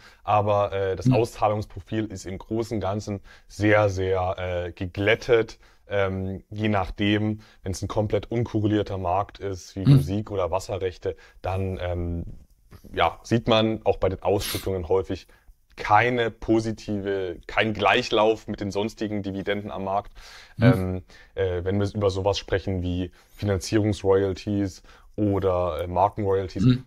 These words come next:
Speaker 1: dann haben wir immer so eine leicht, äh, leicht positive Korrelation. Also wenn die Dividenden im Shutdown
Speaker 2: Mhm.
Speaker 1: crashen, das sehen wir dann nachher nochmal bei Diversified Royalty, wenn
Speaker 2: Ja.
Speaker 1: Dividenden im Schnitt so um fünfzehn Prozent,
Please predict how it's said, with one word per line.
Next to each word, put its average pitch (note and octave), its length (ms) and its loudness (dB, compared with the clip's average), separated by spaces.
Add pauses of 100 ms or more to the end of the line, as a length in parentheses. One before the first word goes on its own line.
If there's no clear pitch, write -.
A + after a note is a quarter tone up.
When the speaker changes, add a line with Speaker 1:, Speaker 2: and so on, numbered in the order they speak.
Speaker 1:
dann G2 140 -6
haben G#2+ 160 0
wir A2 120 -4
immer A2+ 200 -2
so G2+ 100 -4
eine G2 200 -6 (200)
leicht, G2+ 720 2 (120)
äh, F#2+ 460 0
leicht F#2+ 420 0
positive F2+ 560 -6
Korrelation. E2+ 960 -6 (240)
Also F2+ 240 -2
wenn F#2+ 140 2
die F#2+ 80 0
Dividenden G2+ 760 0 (200)
im G2+ 100 -8
Shutdown A2+ 360 0
Speaker 2:
Mhm. G#2+ 40 -6
Speaker 1:
crashen, A2 320 2
das F#2+ 120 -6
sehen A2 140 0
wir A2 60 -2
dann G2+ 140 -2
nachher G2 240 0
nochmal G2 260 -6
bei F2+ 160 -4
Diversified F#2+ 680 -4
Royalty, F#2+ 480 -2 (260)
wenn G2 160 -2
Speaker 2:
Ja. F#2+ 80 -2
Speaker 1:
Dividenden G2+ 540 2
im G2+ 100 -4
Schnitt G#2+ 320 -4
so A2 140 -2
um G2 160 -2
fünfzehn C3 540 -2
Prozent, F#2+ 580 -4